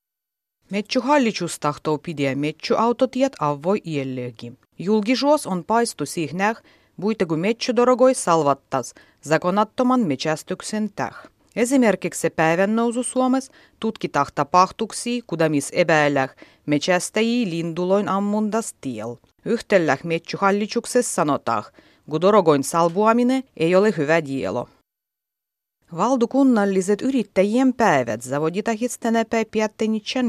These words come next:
Joensuus. Pidoh tuloo piel tuhannen yrittäjän Suomen eri tjurispäi. Suovattan ehtäl pietäh sejo yrittäjien gala,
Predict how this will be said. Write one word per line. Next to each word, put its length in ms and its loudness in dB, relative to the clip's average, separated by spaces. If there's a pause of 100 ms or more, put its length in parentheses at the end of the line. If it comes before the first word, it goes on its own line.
Joensuus. 760 -8 (240)
Pidoh 380 4
tuloo 300 6
piel 280 2
tuhannen 640 0
yrittäjän 640 -6
Suomen 480 -2
eri 220 -6
tjurispäi. 720 -12 (220)
Suovattan 640 2
ehtäl 500 0
pietäh 340 0
sejo 300 -4
yrittäjien 640 -2
gala, 420 2